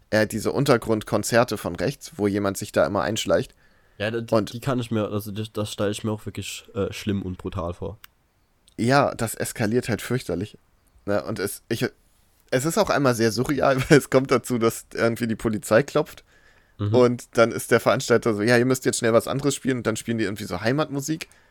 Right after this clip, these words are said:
Speaker 2: <laughs>
Speaker 1: Und dann wird noch gesagt, „Nee, das, das ist noch zu, macht mal irgendwas anderes“, <laughs> dann spielen die halt so richtig Schlager. Und du hast so einen Haufen, Haufen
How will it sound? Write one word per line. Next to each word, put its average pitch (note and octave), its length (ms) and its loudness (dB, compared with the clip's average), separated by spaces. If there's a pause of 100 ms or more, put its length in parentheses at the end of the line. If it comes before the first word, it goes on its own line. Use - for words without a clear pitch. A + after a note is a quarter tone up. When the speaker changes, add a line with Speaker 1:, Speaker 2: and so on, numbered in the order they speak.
Speaker 2:
<laughs> G#2+ 200 -2
Speaker 1:
Und F3+ 160 2
dann A2 100 0
wird A#2 180 0
noch B2 160 -2
gesagt, A#2 220 2
„Nee, C3+ 140 4
das, C#3 180 4
das - 180 0
ist C3+ 120 -8
noch B2+ 140 -2
zu, C3 380 -2
macht B2 240 0
mal C3+ 140 4
irgendwas A#2+ 300 -2
anderes“, C3 380 -4
<laughs> - 20 -10
dann D#3 100 0
spielen C3+ 240 0
die C3 60 4
halt A#2+ 100 4
so - 80 -2
richtig C3 300 -2
Schlager. A#2+ 480 4 (420)
Und C4+ 140 6
du A#2+ 40 2
hast B2+ 180 4
so C#3+ 60 2
einen A#2 140 2
Haufen, F#3 440 4 (500)
Haufen F#3 420 4